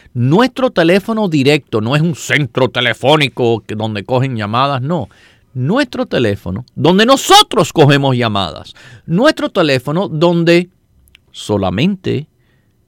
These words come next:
están los productos Doctor Rico Pérez. Recuerde, nuestros productos se ofrecen directamente de nosotros a ustedes,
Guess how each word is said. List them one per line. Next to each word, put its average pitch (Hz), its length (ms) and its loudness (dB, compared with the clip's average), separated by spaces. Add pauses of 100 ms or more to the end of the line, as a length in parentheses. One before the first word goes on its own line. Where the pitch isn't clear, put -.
están 214 600 2
los 135 140 0
productos 143 680 -4
Doctor 110 440 -4
Rico 107 240 -6
Pérez. 95 500 -4 (220)
Recuerde, 196 560 4
nuestros 214 500 0
productos 170 760 -2 (340)
se - 200 4
ofrecen 214 680 2
directamente 180 1080 2 (920)
de 120 140 0
nosotros 175 720 0
a 123 100 0
ustedes, 113 720 0